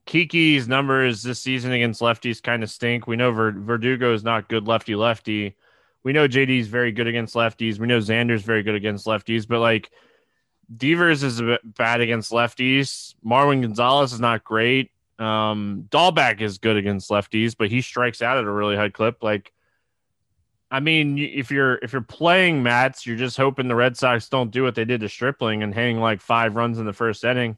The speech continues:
Um, but yeah, I think Mats, I, I think he's in play for tournaments for sure.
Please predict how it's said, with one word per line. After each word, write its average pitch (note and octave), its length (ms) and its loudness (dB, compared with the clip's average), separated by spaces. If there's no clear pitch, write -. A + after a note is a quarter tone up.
Um, G2+ 680 -4
but B2+ 80 0
yeah, C3+ 220 4
I A#2+ 100 0
think B2+ 200 -2
Mats, B2 540 -2
I, D#3 140 0
I C#3 120 -2
think G3 120 -2
he's F#3 160 -4
in C#3 80 -4
play B2 480 0
for A2+ 140 -16
tournaments C3 420 -2
for G#2 100 -8
sure. B2 460 0